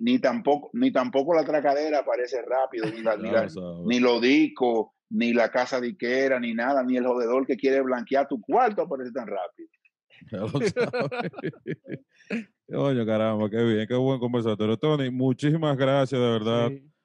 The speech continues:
Speaker 2: por este momentico que nos brindaste y que pudimos compartir y conocer tu historia, que es bastante interesante. Y, óyeme,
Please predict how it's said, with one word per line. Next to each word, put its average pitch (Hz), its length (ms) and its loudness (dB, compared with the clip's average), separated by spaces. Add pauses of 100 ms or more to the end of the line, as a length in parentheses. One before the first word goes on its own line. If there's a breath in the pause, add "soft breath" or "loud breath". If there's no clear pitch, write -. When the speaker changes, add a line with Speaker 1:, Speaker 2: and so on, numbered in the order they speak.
(180)
Speaker 2:
por 98 140 -2
este 107 140 -2
momentico 117 640 0
que 104 100 -2
nos 98 100 -4
brindaste 98 600 -2 (320)
y 80 100 -8
que 82 220 -4 (400)
pudimos 104 420 -2
compartir 113 760 -4
y - 60 -18
conocer 110 420 -2
tu 135 100 -2
historia, 127 420 -2 (400)
que 95 80 -8
es 95 60 0
bastante 117 380 -2
interesante. 123 760 -2
Y, 104 40 0
óyeme, 113 400 0